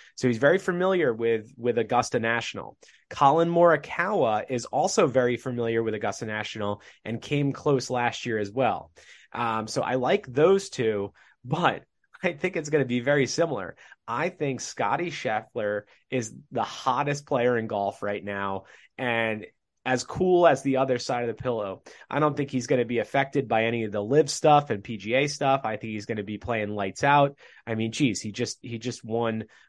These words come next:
uh, what did he win? He won the Waste Management again. He back-to-back there and then totally crushed the Players. I mean, this guy is playing un-, like, unbelievable golf.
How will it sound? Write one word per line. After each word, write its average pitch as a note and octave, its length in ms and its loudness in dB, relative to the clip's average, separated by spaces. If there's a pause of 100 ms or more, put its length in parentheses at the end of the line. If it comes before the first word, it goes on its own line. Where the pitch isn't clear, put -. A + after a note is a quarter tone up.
uh, G2+ 220 -4
what A#2+ 100 -2
did G#2+ 80 -4
he G#2 80 -4
win? G2+ 160 -4
He G2 80 -8
won A2+ 140 -6
the G#2 180 -6 (120)
Waste C3 380 -2
Management C3 540 0
again. C3+ 300 0
He C3+ 100 0
back-to-back A#2 680 0
there B2 360 0 (280)
and A#2 220 -4
then A2+ 220 0
totally D3+ 420 4
crushed - 440 -2
the A#2 80 -4
Players. C3 720 -2
I B2+ 100 -2
mean, B2+ 180 0
this E3 160 -2
guy F3 180 0
is C#3+ 120 -4
playing B2+ 360 -4 (120)
un-, D3+ 360 -4 (140)
like, A2+ 340 -2
unbelievable C3 840 2
golf. B2 400 0